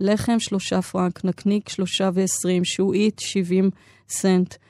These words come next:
בננות אחד שישים, ביצים ארבע חמישים, יום ראשון, שמיני לחודש, נקניק, גבינה, ענבים, קפה, מלח, ביסקוויט עם חלב, יום שני,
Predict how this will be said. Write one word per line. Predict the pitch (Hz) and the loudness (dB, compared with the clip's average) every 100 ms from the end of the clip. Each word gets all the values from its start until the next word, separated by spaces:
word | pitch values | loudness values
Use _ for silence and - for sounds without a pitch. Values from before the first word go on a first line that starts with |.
| _ | _
בננות | 170 180 190 214 220 | -2 2 2 2 0
אחד | 196 - 190 | -2 -4 -4
שישים, | - 196 - 180 180 | -2 -4 -2 0 2
ביצים | 170 - 214 214 | 2 0 2 2
ארבע | 202 185 190 | 2 0 -2
חמישים, | - 190 180 - 185 175 | 0 0 0 0 0 2
יום | 175 202 208 | 4 4 2
ראשון, | 202 - 202 202 196 _ _ | 0 0 2 4 2 _ _
שמיני | - 185 190 196 | -2 2 4 4
לחודש, | 185 - 190 170 170 | 2 2 0 0 0
נקניק, | 196 - 214 208 | -2 0 2 2
גבינה, | 175 196 196 196 | 2 2 4 4
ענבים, | 190 180 202 202 | 4 4 2 2
קפה, | - 185 - 202 | 0 -4 0 2
מלח, | 190 202 196 | 2 2 0
ביסקוויט | 185 185 190 214 | -4 -6 -4 -2
עם | 202 | 0
חלב, | 180 202 202 202 | -2 -2 0 0
יום | 185 196 | 0 0
שני, | - 202 202 214 | 0 2 4 4